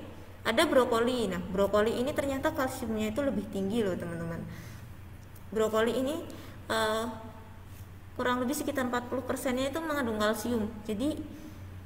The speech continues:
sangat dianjurkan untuk dimakan lebih sering karena, eh, manfaatnya sangat banyak si brokoli ini. Ya, ada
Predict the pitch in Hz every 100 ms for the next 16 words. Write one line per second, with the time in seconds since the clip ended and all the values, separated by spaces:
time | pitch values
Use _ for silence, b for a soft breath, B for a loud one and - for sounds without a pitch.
0 | - - - - 269 294 247 220 208 240
1 | 262 254 254 - - - B B - 233
2 | 226 196 202 220 269 - - - - -
3 | 233 208 240 226 262 277 233 226 254 277
4 | - - - - B B B B - -
5 | 208 208 208 208 - 233 240 202 233 277
6 | 240 226 196 202 196 - - 190 185 185
7 | 170 170 180 - - 202 196 196